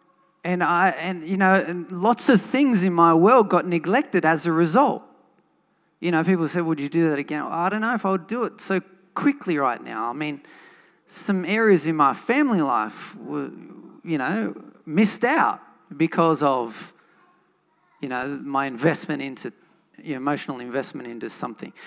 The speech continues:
And, and many things in our church are missed out. Yeah, no, we've got a church to build. But I'm challenged that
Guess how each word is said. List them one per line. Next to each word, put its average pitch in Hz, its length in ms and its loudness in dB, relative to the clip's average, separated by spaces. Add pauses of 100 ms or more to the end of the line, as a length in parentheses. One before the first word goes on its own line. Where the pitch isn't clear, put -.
(140)
And, 180 200 -4
and 180 280 -2
many 220 160 2
things 220 260 0
in 220 80 2
our 226 120 2
church 226 760 2 (1500)
are 190 100 0
missed 170 440 0
out. 131 300 0 (100)
Yeah, 165 220 6
no, 147 180 4
we've 147 100 4
got 165 140 2
a - 20 -14
church 160 280 2
to - 100 -4
build. 113 220 0 (2750)
But 240 160 8
I'm 294 240 6
challenged 254 840 2
that 208 220 0